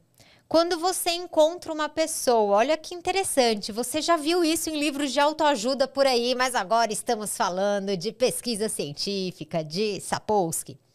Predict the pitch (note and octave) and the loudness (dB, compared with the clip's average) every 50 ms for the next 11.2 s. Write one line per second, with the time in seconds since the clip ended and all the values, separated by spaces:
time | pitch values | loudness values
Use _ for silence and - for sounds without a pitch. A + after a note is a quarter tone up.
0 | - - - - - - - - - - - - - _ - - - D#4+ C#4+ D#4+ | -20 -20 -20 -20 -20 -20 -20 -20 -20 -20 -20 -20 -18 _ -8 -6 -6 -4 0 2
1 | F4 F4 - - - - E4 E4 F4 F4+ F4 E4 E4 D#4 _ _ _ _ _ _ | 2 2 0 -2 0 2 4 4 4 4 2 -2 -6 -14 _ _ _ _ _ _
2 | _ _ _ _ _ _ _ _ _ _ _ _ _ _ _ _ _ - C#4+ D4+ | _ _ _ _ _ _ _ _ _ _ _ _ _ _ _ _ _ -2 0 0
3 | D#4 D#4 E4 F4 F#4+ G4+ G4+ G4 F#4 E4+ - - F#4+ G4 G4+ G4 - F#4 E4 - | 0 -2 -2 0 0 2 2 0 0 -2 -2 -2 -2 -2 0 -2 -2 -2 -2 -4
4 | E4+ D#4+ C#4+ E4 D#4 D#4+ D#4+ D#4 D#4+ C#4+ C#4+ C4+ C#4+ D4+ E4 E4+ E4+ E4+ - - | -6 -2 0 0 0 0 0 0 -2 -2 0 -2 -2 0 0 0 0 -2 -2 -4
5 | D#4+ B3 A3+ G#3+ A3 G3+ F#3+ F3+ E3 D3 D#3 D#3 - - - - _ _ _ _ | -4 -4 -2 -2 -2 -2 -2 -4 -6 -6 -8 -8 -8 -8 -10 -12 _ _ _ _
6 | _ - B3+ C#4 C#4+ - - D#4 D#4+ D#4+ F4 F4+ - F4+ E4 D#4+ D#4 D4+ D4+ D#4 | _ -8 -8 -6 -6 -2 2 4 4 4 4 0 -4 -4 -4 -2 -4 -2 -2 -4
7 | D#4+ D#4+ - E4 E4 D#4+ - - - B3 G#3+ G3 F3+ E3 D#3+ D#3 D3 - - - | -4 -2 0 0 0 0 -2 -2 2 4 4 4 4 4 2 0 -2 -4 -8 -18
8 | - _ _ _ - C4 B3+ - - D4+ D#4 D#4 D4+ D4+ D#4 D#4 D#4 - D4 D4+ | -20 _ _ _ -8 -8 -6 -2 -2 -2 -2 -2 -2 -4 -4 -2 0 2 2 2
9 | D4 - - - _ - C4 B3 G#3 F3 E3 D#3+ D3+ D3+ D3+ _ _ _ _ _ | 0 -2 -6 -8 _ -4 -4 -2 0 0 0 0 0 -2 -6 _ _ _ _ _
10 | _ _ _ - - - _ _ _ - - F#3 F#3+ F#3+ F#3+ F#3 F#3 F#3 F3+ F3 | _ _ _ -20 -20 -20 _ _ _ -2 2 4 4 6 6 6 6 6 6 4
11 | E3+ E3 D#3 D3 | 2 2 0 -4